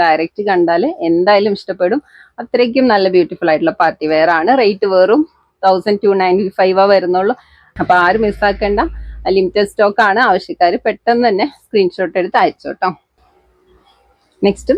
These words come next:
നല്ല ബ്യൂട്ടിഫുൾ ആയിട്ടുള്ള പാർട്ടി വെയർ ആണ് കേട്ടോ. ഇത് നമ്മൾ പ്രീവിയസ് വീഡിയോയിൽ കൊണ്ടുവന്ന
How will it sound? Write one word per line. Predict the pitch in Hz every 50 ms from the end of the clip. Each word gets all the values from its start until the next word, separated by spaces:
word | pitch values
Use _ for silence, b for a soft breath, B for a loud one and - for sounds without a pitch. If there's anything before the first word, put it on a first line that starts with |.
| 440 466
നല്ല | 226 208 202 202
ബ്യൂട്ടിഫുൾ | 208 208 202 190 - 185 - 196 185
ആയിട്ടുള്ള | 180 180 185 208 - 233
പാർട്ടി | 196 - - - 165 160
വെയർ | 156 160 151 147
ആണ് | 143 147 147
കേട്ടോ. | 151 - 170 170
ഇത് | 190 233
നമ്മൾ | 240 247 240 233 233
പ്രീവിയസ് | 220 226 202 190 202 208 208 - 214
വീഡിയോയിൽ | 208 196 208 208 226 233 -
കൊണ്ടുവന്ന | 226 208 202 202 202 202